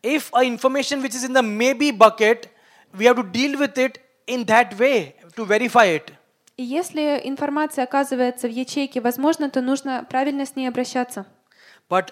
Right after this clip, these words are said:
Speaker 1: unfortunately, just imagine if we process the information which is in the maybe bucket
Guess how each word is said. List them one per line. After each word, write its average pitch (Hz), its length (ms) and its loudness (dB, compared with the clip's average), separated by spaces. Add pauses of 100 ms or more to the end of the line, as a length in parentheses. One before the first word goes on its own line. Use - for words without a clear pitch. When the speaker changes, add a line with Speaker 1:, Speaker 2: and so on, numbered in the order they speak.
Speaker 1:
unfortunately, 180 1040 -8 (420)
just 190 160 -8
imagine 175 560 -6 (280)
if 202 340 -4
we 214 300 -6 (260)
process 214 680 0
the 202 100 0
information 214 500 -2
which 196 140 -2
is 208 100 -2
in 214 120 0
the 202 80 4
maybe 214 340 0
bucket 185 460 2